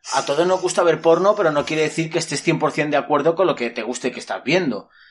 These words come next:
Es decir, sabemos que el porno no es educa-, eh, educativo. Sabemos que es pura ficción. Eh, pues, yo, por ejemplo, cuando, cuando dices,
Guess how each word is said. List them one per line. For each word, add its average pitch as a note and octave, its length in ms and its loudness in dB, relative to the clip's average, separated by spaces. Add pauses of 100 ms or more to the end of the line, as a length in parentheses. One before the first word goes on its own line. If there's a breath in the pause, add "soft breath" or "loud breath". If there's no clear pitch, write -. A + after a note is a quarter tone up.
(180 soft breath)
Es B2 160 -6
decir, A#2+ 200 0
sabemos A#2+ 380 0
que - 80 -2
el C#3 140 -4
porno D#3 380 2
no D3+ 220 2
es C3+ 360 -2
educa-, B2+ 360 -2
eh, A#2+ 400 -2
educativo. A#2+ 680 0 (360 soft breath)
Sabemos B2+ 400 -2
que C#3 100 -4
es C3 120 -6
pura C3+ 220 0
ficción. D3+ 640 -2 (720)
Eh, A#2+ 260 -6
pues, - 400 -12 (720)
yo, G3 160 -4
por D3+ 100 0
ejemplo, F3 520 2
cuando, B2+ 380 0
cuando A#2+ 200 -2
dices, D#3 580 -4